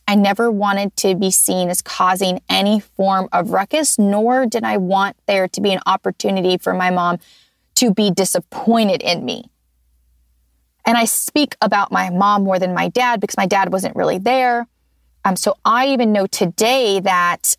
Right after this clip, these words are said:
I want it to be socially acceptable for me when people come over, that my house looks perfect.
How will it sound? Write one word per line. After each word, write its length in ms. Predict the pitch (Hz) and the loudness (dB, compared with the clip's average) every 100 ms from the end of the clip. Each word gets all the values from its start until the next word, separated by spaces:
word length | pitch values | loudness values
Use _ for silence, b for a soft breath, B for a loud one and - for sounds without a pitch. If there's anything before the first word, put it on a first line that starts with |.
| - | 0
I 380 | 202 196 185 185 | 0 2 2 0
want 580 | 175 190 196 190 - - - | -2 0 0 -2 -8 -6 -4
it 120 | - | -2
to 100 | 202 | 0
be 100 | 196 | 0
socially 400 | - 190 190 180 | 0 0 0 -2
acceptable 520 | - 202 - 202 185 | -2 -4 -2 -2 -2
for 160 | - 196 | 0 0
me 160 | 190 | 0
when 100 | 185 | 0
people 260 | - - 180 | -2 -4 -2
come 200 | - 214 | 2 2
over, 280 | 269 254 240 | 2 2 0
that 180 | 208 | 0
my 100 | 190 | -2
house 360 | 202 175 180 - | -2 -2 -2 -4
looks 220 | 180 - | -4 -4
perfect. 760 | - - 320 - - - - | -6 -2 -2 0 -2 -4 -10